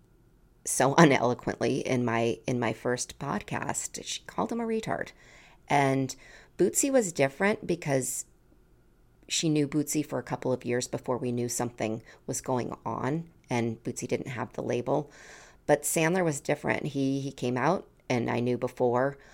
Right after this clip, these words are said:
I was quiet about that pregnancy. Uh, she didn't know I was pregnant with him for quite some time, but there was just so much anger and resentment and disgust, actually, in that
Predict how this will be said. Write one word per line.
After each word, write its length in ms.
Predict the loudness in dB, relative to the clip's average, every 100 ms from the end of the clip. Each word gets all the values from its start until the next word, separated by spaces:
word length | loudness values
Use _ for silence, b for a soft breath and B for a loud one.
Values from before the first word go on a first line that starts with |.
| B
I 60 | 2
was 100 | 2
quiet 400 | 4 4 6 4
about 240 | 4 2
that 140 | 0 -2
pregnancy. 680 | -2 -2 -4 -4 -4 -2 -2
Uh, 300 | -2 -2 -2
she 220 | -6 -8
didn't 260 | -6 -6 -4
know 220 | -4 0
I 100 | 0
was 160 | -2 -6
pregnant 380 | -4 -2 -2 -6
with 140 | -6
him 200 | -4 -4
for 380 | -4 -4 -4 -6 -14
quite 260 | -4 -2 -2
some 140 | -6
time, 260 | -4 -2 -2
but 160 | 0
there 100 | 4
was 140 | 4 4
just 200 | -2 0
so 160 | 0
much 380 | 2 0 -2 -6 B B B B _ _ _ -20 -20 _ -20 -20 -20 -20 _ -20 -20 -20 -20 -4
anger 580 | -2 -2 -2 0 0 -4 -4
and 200 | -2 0
resentment 640 | -2 0 -2 0 -2 -2 -2
and 340 | -2 0 -2 -6 -20 _
disgust, 760 | -4 -4 0 0 0 -2 -8 -8 -8
actually, 600 | -8 -6 -4 -6 -8 -12 -6
in 420 | -4 -2 -4 -6 -12 _ _ -20 -6
that 200 | -4 -4